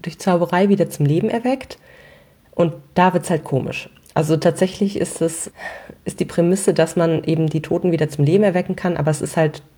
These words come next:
zombie-mäßig. Also wirklich, die, die kommen dann in ihren eigenen Körper wieder und sind Wiedergänger sozusagen. Auch, deswegen auch dieses Winter People, also, äh,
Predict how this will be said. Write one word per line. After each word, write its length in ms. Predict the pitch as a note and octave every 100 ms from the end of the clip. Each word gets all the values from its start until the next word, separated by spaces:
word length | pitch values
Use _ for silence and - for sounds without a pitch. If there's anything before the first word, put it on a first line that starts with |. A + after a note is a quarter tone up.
| -
zombie-mäßig. 720 | D#3 D#3+ C3 B2+ - A#2+ -
Also 180 | C3+ D3
wirklich, 300 | D#3+ D#3+ D#3
die, 140 | D3+
die 340 | D3 - D3 C#3
kommen 220 | E3 F#3+
dann 120 | F3+
in 140 | E3 E3
ihren 200 | D#3 D3+
eigenen 460 | - F#3 F#3+ E3+
Körper 380 | - F#3+ F#3 E3
wieder 320 | E3 D#3+ D#3+ - - - - - -
und 140 | D#3
sind 200 | F3 D3
Wiedergänger 640 | D#3+ D3 C#3 A#2+ A#2 - - _ -
sozusagen. 580 | B2 - A#2 A#2 A#2+
Auch, 140 | - C#3 - -
deswegen 480 | - - C3+ C#3 C#3
auch 140 | C#3
dieses 260 | - C#3 C#3
Winter 240 | D#3+ F#3
People, 360 | D#3+ - D#3 E3
also, 340 | C3 C#3 C3+ - - - - _ -
äh, 200 | -